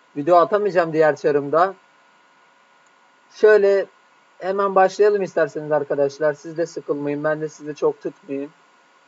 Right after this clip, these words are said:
Hövedes'i dönüştürelim. Şimdi videoyu izlerken şöyle bir şey düşünüyor olabilirsiniz. Adam süperin yanına full özel atıyor. Öyle bir şey yok arkadaşlar. Şans bu.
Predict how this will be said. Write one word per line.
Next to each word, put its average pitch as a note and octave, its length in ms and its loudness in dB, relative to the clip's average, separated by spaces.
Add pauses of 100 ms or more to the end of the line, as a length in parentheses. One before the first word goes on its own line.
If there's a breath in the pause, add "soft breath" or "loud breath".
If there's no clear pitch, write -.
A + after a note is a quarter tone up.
(140)
Hövedes'i G3 480 2
dönüştürelim. G3 680 0 (680)
Şimdi G3 340 -6
videoyu G#3 300 4
izlerken G3 580 0 (840)
şöyle F#3+ 360 2
bir F3+ 60 -10
şey F#3 180 0
düşünüyor G3 360 -2
olabilirsiniz. G3 840 2 (1080)
Adam F3+ 420 6 (640)
süperin F3 540 0
yanına E3+ 380 -2
full F#3+ 260 2
özel E3+ 340 4
atıyor. C3 320 -4 (420)
Öyle G3 200 2
bir G3+ 60 -8
şey G#3+ 160 4
yok A3 140 4
arkadaşlar. E3 640 2
Şans G3 460 -6
bu. B2 140 -4